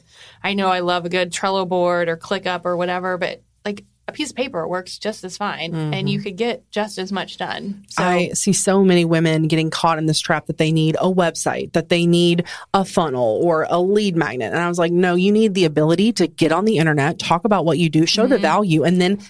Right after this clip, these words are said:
Speaker 2: give someone a place to check out." That's what you need, even if it's a PayPal link.
Speaker 1: That's
Speaker 2: Like,
Speaker 1: what I
Speaker 2: it gets to
Speaker 1: started
Speaker 2: be
Speaker 1: with, yeah.
Speaker 2: bootstrapped.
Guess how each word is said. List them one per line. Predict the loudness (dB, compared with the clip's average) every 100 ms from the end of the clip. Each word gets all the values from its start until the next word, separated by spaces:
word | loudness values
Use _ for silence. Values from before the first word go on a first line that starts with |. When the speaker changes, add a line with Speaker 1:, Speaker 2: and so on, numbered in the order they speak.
| _
Speaker 2:
give | 0 0
someone | 2 2 2
a |
place | 0 -2 -2
to | -4
check | -4 -4 -4 -4
out." | -4 -8 _
That's | -2 -2 -2
what | -4 -2
you | -2
need, | -2 -2
even | -2 -2
if | -2
it's | -4
a | -6
PayPal | -4 -4 -2 -4 -2
link. | -6 -8 -14 -4
Speaker 1:
That's | 0
Speaker 2:
Like, | 2
Speaker 1:
what | 2
I | 2
Speaker 2:
it | 2
gets |
to | 2 2 2
Speaker 1:
started | 2
Speaker 2:
be | 2 2
Speaker 1:
with, | 2
yeah. | 2 2
Speaker 2:
bootstrapped. | 0 0 0 -4